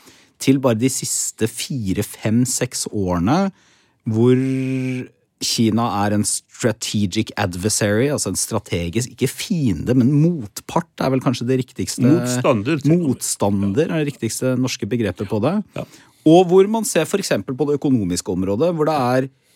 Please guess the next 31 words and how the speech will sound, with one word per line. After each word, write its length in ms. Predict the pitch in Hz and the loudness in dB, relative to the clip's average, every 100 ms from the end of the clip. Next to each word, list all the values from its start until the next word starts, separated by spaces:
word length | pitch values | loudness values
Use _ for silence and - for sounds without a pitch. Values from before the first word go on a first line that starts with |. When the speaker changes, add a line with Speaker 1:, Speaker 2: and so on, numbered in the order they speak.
| - | -8
Speaker 1:
sikkerhetspolitikk 1120 | - 143 - 104 104 - 120 117 - 135 - | -2 -2 0 0 0 0 0 0 0 -4 0
og 120 | 127 123 | 0 0
økonomi 480 | 139 131 123 117 139 | 0 2 4 4 2
er, 440 | 123 107 113 120 120 113 104 | 0 -2 -2 -2 -4 -6 -4
det 80 | 113 | -2
er 80 | |
som 160 | 127 123 | -2 -2
tyggegummi 600 | 139 98 87 87 95 117 | -4 -4 -2 -2 0 0
i 100 | 123 | 0
hår, 320 | - 131 156 | 0 0 0
altså 160 | 120 110 | -2 -2
det 60 | 123 | -2
er 80 | 117 | 0
liksom 200 | 123 127 | 0 2
vevet 440 | 127 87 98 - | 0 0 -6 -4
sammen. 440 | 95 80 107 165 - _ _ _ _ _ _ _ - | -4 -2 0 -2 -4 _ _ _ _ _ _ _ 2
Og 80 | 160 | 4
det 80 | |
virker 320 | 180 113 - 208 | 4 0 2 4
jo 80 | |
veldig 200 | 220 135 - | 4 2 0
tydelig 240 | 123 107 | 0 0
at 80 | 123 | -2
Trump-administrasjonen 1040 | 113 90 98 104 104 123 113 120 113 139 | -2 -2 -4 -2 -2 -2 -2 -2 0 0
har, 320 | 117 113 117 - | 0 2 0 -2
eller 240 | 120 120 | 0 2
i 40 | |
hvert 120 | 117 139 | 2 0
fall, 160 | 135 | 0
det 160 | 135 135 | 0 0
finnes 220 | 143 - | 0 -2